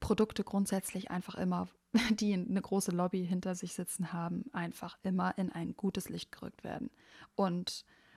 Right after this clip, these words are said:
äh, also Kaffee ist da wirklich der absolute Vorreiter, ja. Also ich habe auch recherchiert, eine Studie vor ein paar Jahren, die rausgekommen ist, die, ähm, als Ausgang der Studie sozusagen hatte, dass drei bis vier Tassen Kaffee am Tag gesund seien,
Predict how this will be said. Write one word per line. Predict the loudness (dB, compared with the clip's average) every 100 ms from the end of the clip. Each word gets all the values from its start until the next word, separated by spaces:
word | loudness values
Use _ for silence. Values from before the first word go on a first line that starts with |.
| _ -6
äh, | -4
also | -4 -4
Kaffee | -2 -2 -2
ist | -4 -4
da | -4 -6
wirklich | -8 -10 -12 -14 -12
der | -10 -8
absolute | -8 -4 -4 -6
Vorreiter, | -4 -2 0 -2 -4 -6 -4
ja. | -2 -2
Also | -4 -2
ich | -2
habe | 2
auch | 0 0
recherchiert, | -4 -2 -2 -2 -4 -10 -20 -8 0
eine | 2 2
Studie | -2 -2 0 -2
vor | 0 -2
ein | -2
paar | 2
Jahren, | 8 8 8
die |
rausgekommen | 6 0 -2 -6 -4 -2
ist, | -4 -8 -8
die, | -6 -4 -6 -10 -20 -20 -20 -18 -18 -18 -16 -16 -16 _ _ _
ähm, | 4 6 8 4 2 -4 -4 -4 -6 -8 -6
als | -6 4
Ausgang | 6 6 4 0
der | 0
Studie | 0 0 0
sozusagen | -2 -2 -4 -2 -6 -8
hatte, | -4 -2 -2 -4
dass | -2 -2 -2
drei | 0 0
bis | 0 -4
vier | -4
Tassen | -4 -4 -2 -4
Kaffee | -6 -4 -2
am | -2
Tag | -2 -6
gesund | -6 -2 6 6 6
seien, | 0 -2 -2 -4